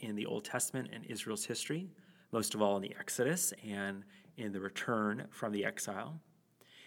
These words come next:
And it becomes a dominant image to describe God's work of redemption through Christ. One of my favorite passages about redemption is Colossians chapter one,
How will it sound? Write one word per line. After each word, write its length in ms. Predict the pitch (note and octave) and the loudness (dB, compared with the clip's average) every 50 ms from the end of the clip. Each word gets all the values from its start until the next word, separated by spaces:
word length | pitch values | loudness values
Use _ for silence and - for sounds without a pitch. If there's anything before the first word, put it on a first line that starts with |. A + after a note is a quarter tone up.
| - - | -18 -10
And 120 | B2+ C3 D#3+ | -2 -2 2
it 40 | |
becomes 520 | D#3 E3 - - D#3+ E3 D3+ C#3+ - - - | 2 2 2 4 4 4 6 4 2 2 2
a 100 | - B2 | 2 -2
dominant 520 | A2 - D3 D#3 F3 F#3+ G#3+ G3+ G3 - - | 2 6 8 8 8 8 8 6 6 4 2
image 340 | - D#3+ D3+ C#3 B2+ - - | 0 0 2 2 2 0 0
to 100 | - - | -4 -4
describe 640 | - A#2 - - - - - E3+ D#3+ D#3 C#3+ A2+ - | -2 2 2 2 2 2 -2 -2 2 4 2 2 2
God's 340 | - D3 C#3+ D3+ E3+ D#3+ - | 4 6 8 8 8 6 6
work 200 | D3+ D3 C#3+ - | 2 2 4 4
of 100 | C#3+ A#2+ | 2 2
redemption 540 | A#2+ A2 A2+ G#2+ G2+ G#2 - - G#2+ G#2+ G#2+ | 2 0 0 -2 -2 -2 -4 -4 -4 -4 -8
through 260 | G#2+ - - - A2+ - | -8 -6 -6 -6 -6 -6
Christ. 540 | - - - - - - - - - - - _ _ _ _ _ _ _ _ _ _ _ _ _ _ _ _ _ _ _ _ _ _ _ _ - - _ - | -8 -12 -12 -8 -6 -6 -6 -6 -6 -10 -18 _ _ _ _ _ _ _ _ _ _ _ _ _ _ _ _ _ _ _ _ _ _ _ _ -20 -20 _ -6
One 100 | - C3+ | -4 0
of 40 | C#3 | 2
my 120 | C3 A#2 | 2 2
favorite 480 | - - - D3 D3 D#3+ D#3+ E3 E3 D#3 | 0 -2 2 4 6 6 8 6 6 4
passages 560 | - A#2 A#2+ A2+ - - A#2+ G2 A2 G2+ F#2+ | 4 0 2 4 4 4 4 4 2 2 2
about 200 | G2 G#2 G#2 - | 2 2 2 2
redemption 480 | A2 G2 F#2+ F#2+ G2 - - - F#2+ | 2 0 0 -2 -2 -4 -4 -4 -6
is 140 | G2 - - | -6 -8 -8
Colossians 560 | - - - A2 G#2+ G#2 - - A#2 G#2+ G#2 | -8 -2 0 0 0 0 0 -4 -4 -4 -4
chapter 320 | - - G2+ F#2 - - F#2+ | -2 -2 -4 -4 -4 -6 -4
one, 440 | F2+ G#2 G2+ G2 G2+ G2 G2+ G#2 | -2 0 0 0 -2 -2 -4 -8